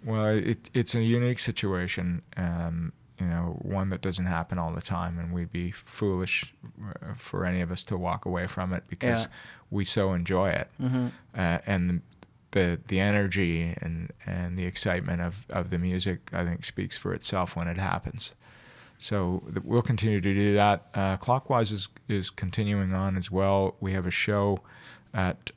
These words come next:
Speaker 1: uh, Relish Bar and Grill coming up on the seventeenth, Saturday the seventeenth, um, which we, uh, have done before, and we're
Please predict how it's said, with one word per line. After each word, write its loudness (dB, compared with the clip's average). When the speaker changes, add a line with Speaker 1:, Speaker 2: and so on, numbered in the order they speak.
Speaker 1:
uh, 0
Relish 0
Bar 4
and 2
Grill 2
coming -2
up -2
on -2
the 0
seventeenth, -4
Saturday -4
the -4
seventeenth, -6
um, -2
which 0
we, 2
uh, 0
have -2
done 2
before, 2
and 0
we're 0